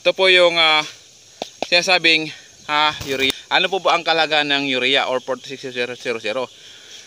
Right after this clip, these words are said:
So, ang kalagahan po ng urea, ah, ito po ay magbibigay ng vitamins or nutrients sa katawan ng talong natin, la-, sa tanim natin, lalo po sa talong. Siya po ay nagpapataba ng, ah, katawan,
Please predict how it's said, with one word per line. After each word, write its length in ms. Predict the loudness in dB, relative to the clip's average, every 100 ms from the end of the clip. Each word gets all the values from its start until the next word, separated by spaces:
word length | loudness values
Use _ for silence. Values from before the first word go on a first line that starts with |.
| -20 -6
So, 160 | -2
ang 80 | 0
kalagahan 480 | 2 2 2 0 0
po 160 | -2 -2
ng 160 | 0
urea, 320 | 0 2 2 0 -4 -16 -10
ah, 160 | -8
ito 160 | -6 -4
po 160 | 0
ay 80 | 0 0
magbibigay 480 | -4 -6 0 2 2
ng 240 | 0 -2 -12 -6
vitamins 480 | -4 -2 -2 -2 -4
or 160 | -6 -4
nutrients 560 | -4 -2 -2 -2 -6 -20 -20 -20 -18 -4
sa 160 | -2
katawan 400 | 0 0 2 2
ng 240 | 0 -2 -2
talong 240 | -2 0
natin, 320 | 0 -2 -2 -6 -4
la-, 160 | -4 -4 -20 -10
sa 160 | -4
tanim 160 | 0 2
natin, 240 | 2 0
lalo 240 | 0 0 -2
po 80 | -2
sa 160 | -2
talong. 160 | -2 -4 -12 -20 -20 -20 -20 -20 -4
Siya 160 | -2 2
po 80 |
ay 80 | 2
nagpapataba 640 | 2 0 -2 -4 -2 -2 -2
ng, 240 | -4 -6 -12 -20 -20 -20 -20 -20 -20 -20 -18 -4
ah, 320 | 0 0 0 -4 _ -20 -20 -20 -20 _
katawan, 480 | 0 2 4 2